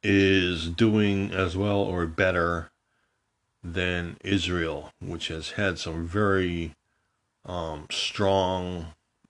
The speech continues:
uh, covid measures. Um, I could be wrong, but I believe that they were pursuing, uh, covid zero strategy in Israel, or at least until recently.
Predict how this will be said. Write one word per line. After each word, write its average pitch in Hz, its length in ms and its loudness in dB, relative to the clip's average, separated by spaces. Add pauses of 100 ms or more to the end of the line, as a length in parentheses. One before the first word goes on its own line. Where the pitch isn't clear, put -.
uh, 82 260 -6 (100)
covid 85 460 -2
measures. 78 640 -12 (1160)
Um, 78 920 -14 (400)
I - 160 -14
could 110 240 -4
be 98 120 0
wrong, 90 520 -4
but 82 300 -6 (120)
I - 40 -12
believe 92 920 -2
that 85 240 -6
they 90 80 -2
were 85 120 -4
pursuing, 80 800 -8 (840)
uh, 87 340 -6
covid 87 420 2
zero 80 440 0
strategy 82 600 -4
in 80 180 -12
Israel, 80 480 -6 (340)
or 90 100 -12
at 85 120 -10
least 82 240 -8
until 76 320 -10
recently. - 480 -10